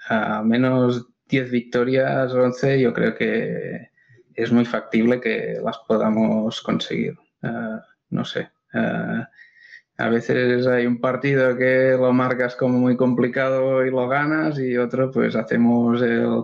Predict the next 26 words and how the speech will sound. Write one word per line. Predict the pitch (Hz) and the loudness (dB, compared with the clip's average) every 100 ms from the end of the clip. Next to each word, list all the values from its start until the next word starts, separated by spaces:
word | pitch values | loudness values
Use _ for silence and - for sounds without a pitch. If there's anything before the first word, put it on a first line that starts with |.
| - | 0
tonto, | 120 117 127 123 | 0 2 0 0
como | 117 113 113 | -2 -2 -4
pasó | 113 123 113 | -4 -2 0
en | 113 113 | 2 2
las | 110 113 | 0 0
dos | 117 - | -2 -2
primeras | 120 113 113 | 0 0 0
jornadas | 117 113 117 113 120 120 | -2 0 2 2 0 -2
<laughs> | 120 | -4
del | 143 139 | -2 -2
año | 151 131 | -2 -6
pasado, | 123 123 123 123 127 | -6 -2 0 2 0
que | 135 - - - - - | -2 -14 -14 -14 -10 -4
perdimos | 123 123 123 123 123 | -2 0 0 2 2
en | 123 120 117 | 2 2 0
Dallas | 113 117 123 - | -2 0 0 -2
con | 123 117 | 0 2
el, | 117 113 113 113 - - - - _ | 4 2 0 -2 -6 -20 -20 -20 _
el | 120 113 | -4 0
suplente | 120 120 120 113 110 | -2 0 0 0 -2
de | 113 113 110 - | -2 0 -2 -2
Prescott. | - - - - 120 | -6 -6 -8 -12 -12
O | 110 | -16
sea | - 117 | -10 -8
que, | - - | -6 -6
<laughs> | 147 - - | -6 -6 -8